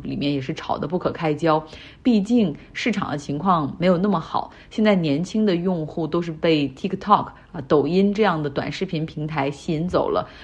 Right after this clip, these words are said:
而苹果这样的大的平台还开始限制 Facebook、Instagram 这样的社交媒体平台去搜集用户的信息，会影响他们的广告收入。所以这家公司已经开始冻结了招聘哈，也许可能会开始裁员。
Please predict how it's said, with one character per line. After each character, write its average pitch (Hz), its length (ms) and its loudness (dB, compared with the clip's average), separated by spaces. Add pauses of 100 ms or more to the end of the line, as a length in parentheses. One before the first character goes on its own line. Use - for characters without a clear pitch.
而 - 100 0
苹 185 240 2
果 160 200 4
这 185 140 0
样 160 200 2
的 139 100 -2
大 165 300 0
的 147 140 -2
平 143 280 -8
台 143 300 -2 (260)
还 - 160 0
开 208 200 4
始 175 80 4
限 180 260 0
制 156 80 -2
Facebook、 190 460 0
Instagram 185 720 0 (260)
这 208 120 2
样 170 200 6
的 147 100 0
社 185 180 0
交 180 160 4
媒 165 180 0
体 - 160 -6
平 139 260 -8
台 139 260 -4
去 214 280 0
搜 240 240 4
集 175 160 -2
用 196 160 2
户 190 180 0
的 156 120 0
信 160 260 -4
息， 175 340 -6 (200)
会 202 160 4
影 180 120 2
响 - 220 0
他 170 140 -2
们 180 80 0
的 170 80 0
广 143 180 -6
告 151 160 2
收 170 240 0
入。 170 260 -2 (200)
所 254 100 4
以 233 40 6
这 254 60 4
家 254 140 8
公 254 180 4
司 254 220 2
已 196 80 2
经 180 160 0
开 214 160 2
始 185 120 2
冻 190 280 2
结 143 200 0
了 160 120 2
招 190 260 2
聘 196 300 0
哈， - 140 -8 (120)
也 190 120 4
许 - 260 0 (360)
可 - 140 -2
能 143 180 0
会 185 200 6
开 175 220 0
始 - 160 -4
裁 - 220 -10
员。 - 280 0